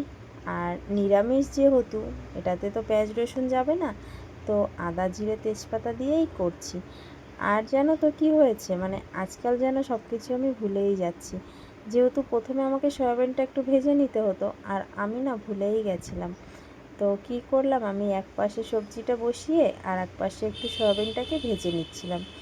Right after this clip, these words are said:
তাহলে একদিকে কী হবে, আমার সবজিটা এদিকে কষানো হয়ে যাবে আর ওইদিকে সয়াবিনটাও ভাজা হয়ে যাবে, ভালোই হবে, তাই না? এদিকে সয়াবিনটা হতে হতে সবজিটা কষানো হয়ে গেলে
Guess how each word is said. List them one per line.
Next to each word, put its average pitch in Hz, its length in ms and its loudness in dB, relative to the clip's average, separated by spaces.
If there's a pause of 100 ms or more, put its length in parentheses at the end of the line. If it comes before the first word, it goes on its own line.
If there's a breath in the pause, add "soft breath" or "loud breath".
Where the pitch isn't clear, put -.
(520 loud breath)
তাহলে 214 360 0 (100)
একদিকে 254 360 -2
কী 285 160 2
হবে, 247 160 2 (100)
আমার 196 240 -2
সবজিটা 196 520 -2
এদিকে 233 300 2
কষানো 254 340 0 (100)
হয়ে 311 180 6
যাবে 294 180 4 (120)
আর 214 140 0
ওইদিকে 233 340 0
সয়াবিনটাও 254 560 2
ভাজা 226 260 2
হয়ে 214 180 2
যাবে, 208 160 0 (960 loud breath)
ভালোই 196 400 4
হবে, 185 240 0
তাই 247 200 -2
না? - 60 -2 (120)
এদিকে 196 280 -2
সয়াবিনটা 202 460 0
হতে 214 220 0
হতে 254 140 0 (140)
সবজিটা 202 460 -2
কষানো 220 380 0
হয়ে 277 160 2
গেলে 330 160 2